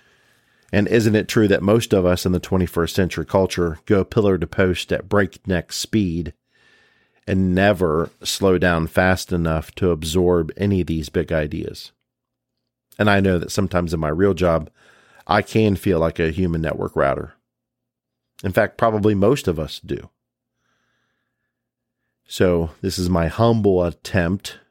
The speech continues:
to help in this matter and to get us focusing on the real value that we bring to our coworkers, to our neighbors, and to humanity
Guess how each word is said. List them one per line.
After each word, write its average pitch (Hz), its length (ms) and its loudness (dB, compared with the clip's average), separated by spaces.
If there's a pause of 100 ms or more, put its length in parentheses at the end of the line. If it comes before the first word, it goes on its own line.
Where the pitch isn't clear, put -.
(200)
to 80 120 -4
help 85 220 -4
in 82 80 -6
this 80 220 -8
matter 85 400 -2 (720)
and 98 160 -8
to 104 80 0
get 92 220 2
us 90 160 0
focusing 98 640 -2
on 95 300 0
the 92 80 0
real 95 420 2
value 90 380 2
that 76 160 -2
we 90 100 0
bring 90 380 0
to 87 340 -4
our 85 260 -2
coworkers, 98 920 0 (480)
to - 120 -2
our 85 140 2
neighbors, 92 640 2
and 85 240 -4
to 98 180 -4
humanity 87 840 -2